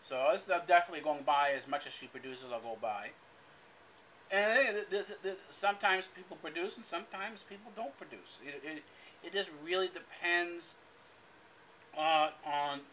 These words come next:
I guess, the perspective of the person, how they're feeling that day, uh, whether the, when they turn the camera on and off, turn the camera on, they can remember what to say, and, and it's always hard not to fu-, uh, to fumble over your words,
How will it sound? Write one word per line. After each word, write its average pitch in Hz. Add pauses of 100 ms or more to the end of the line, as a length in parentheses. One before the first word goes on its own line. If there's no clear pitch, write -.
(440)
I 147
guess, 175
the -
perspective 151
of 151
the 143
person, 143
how 151
they're 147
feeling 151
that 143
day, 143 (500)
uh, 131 (140)
whether 185
the, 185
when 165
they 156
turn 170
the 156
camera 156
on 147
and 143
off, 143 (500)
turn 165
the 139
camera 156
on, 147 (400)
they 139
can 127
remember 147
what 151
to 139
say, 147 (140)
and, 113 (1500)
and 233
it's 240
always 220
hard 185
not 156
to 143
fu-, -
uh, 131 (180)
to 143
fumble 170
over 139
your 123
words, 127